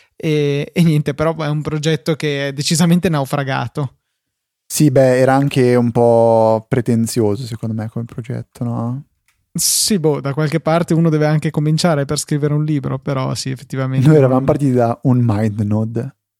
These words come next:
Speaker 2: quindi
Speaker 1: Sì, sì. Avevamo s-,
Speaker 2: carina,
Speaker 1: probabilmente
Speaker 2: però, come
Speaker 1: scoperto
Speaker 2: cosa.
Speaker 1: da poco, eh, MindNode
Speaker 2: Sì.
Speaker 1: come applicazione. Volevamo usarlo e questo ci sembrava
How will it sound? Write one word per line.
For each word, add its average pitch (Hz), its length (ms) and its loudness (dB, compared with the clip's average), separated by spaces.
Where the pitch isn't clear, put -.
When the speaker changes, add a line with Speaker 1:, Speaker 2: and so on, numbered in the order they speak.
Speaker 2:
quindi 113 280 -2
Speaker 1:
Sì, 180 120 -4
sì. 147 200 -8
Avevamo 160 460 -2
s-, 139 140 -6
Speaker 2:
carina, - 0 -
Speaker 1:
probabilmente 135 460 2
Speaker 2:
però, 117 80 0
come 113 120 -4
Speaker 1:
scoperto 170 540 0
Speaker 2:
cosa. - 0 -
Speaker 1:
da 160 140 0
poco, 208 640 0
eh, - 160 -18
MindNode 135 720 -4
Speaker 2:
Sì. 131 100 -2
Speaker 1:
come 135 320 0
applicazione. 135 760 -6
Volevamo 170 380 0
usarlo 151 520 0
e 139 100 -4
questo 131 240 -8
ci 131 100 -10
sembrava 135 540 -6